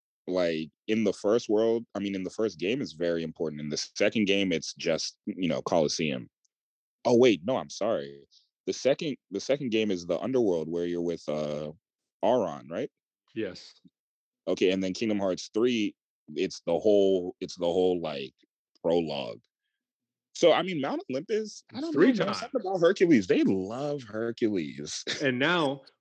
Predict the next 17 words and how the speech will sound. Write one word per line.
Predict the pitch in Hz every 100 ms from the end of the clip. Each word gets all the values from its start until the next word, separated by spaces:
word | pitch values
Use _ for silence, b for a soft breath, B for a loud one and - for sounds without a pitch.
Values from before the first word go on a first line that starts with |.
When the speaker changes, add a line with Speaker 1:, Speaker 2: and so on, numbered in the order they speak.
| -
Speaker 2:
in, | 156 143 131 -
in | 131 123 117 107
Kingdom | 143 135
Hearts | 120 117 -
four, | 139 165 151
they | 120
can | 127
introduce | 110 120 139 117 127 120 - -
more | 113 117 113
recent, | 98 127 165 - 120 110 - 110
uh, | 107 98 98
Final | - 113 107
Fantasy | 98 110 104 104
characters | - 104 104 107 104 -
in | 127 117 104
new | 113
worlds. | 98 107 120 101 104 113